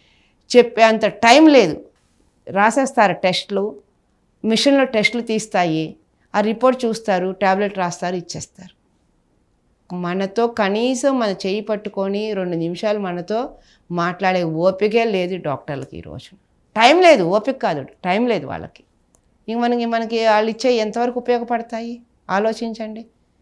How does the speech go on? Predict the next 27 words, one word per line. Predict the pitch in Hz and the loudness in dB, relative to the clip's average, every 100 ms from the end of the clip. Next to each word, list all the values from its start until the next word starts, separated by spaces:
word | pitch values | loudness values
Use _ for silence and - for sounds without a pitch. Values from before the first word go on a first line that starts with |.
| _ _ 170 | _ _ -6
ఒకప్పుడు | 165 175 175 269 | 2 2 2 2
ఈ | 254 190 | 2 2
విధానం | 165 208 226 185 | 2 0 0 -2
ఉందా? | 185 185 226 302 _ _ _ _ _ _ _ _ - 202 | -2 -4 -6 -10 _ _ _ _ _ _ _ _ -8 -2
చిన్నప్పుడు | 226 240 240 | 0 0 0
ఒక | 214 208 - 196 | -2 -2 -6 -4
నా-, | 190 180 180 | -2 0 2
యాభై | 180 175 196 | 0 0 0
ఏళ్ళు, | 214 | 2
అరవై | 196 185 | 2 4
ఏళ్ల | 202 220 | 2 0
క్రితం | 220 214 214 | -4 -6 -6
ఇన్ని, | 208 196 185 | -4 -4 -4
ఇంత | 151 170 170 | -4 -6 -4
మెడిసిన్ | 160 160 175 220 | -4 -6 -8 -8
ఉందా? | 185 170 156 190 _ _ - | -8 -8 -10 -12 _ _ -10
లేదు | 208 240 262 240 | -2 -2 -2 -4
కదా. | 233 | -4
అప్పుడు | 220 233 | 0 2
ఎలా | 220 247 | 4 4
రో-, | 208 180 | 2 0
రోగాలు | 185 190 226 | 0 2 4
రాలేదా | 196 180 208 190 | 4 2 2 0
మనుషులకి? | 165 175 - 202 196 214 - - | -2 -6 -8 -10 -10 -12 -12 -4
తగ్గలేదా? | 165 165 220 202 175 226 - _ _ _ _ - | -2 0 0 0 -2 -6 -12 _ _ _ _ -2
తగ్గించుకున్నారు. | 247 320 - 294 214 160 | 0 -2 -2 -4 -2 -4
ఎలా? | 165 196 247 285 | 0 4 6 4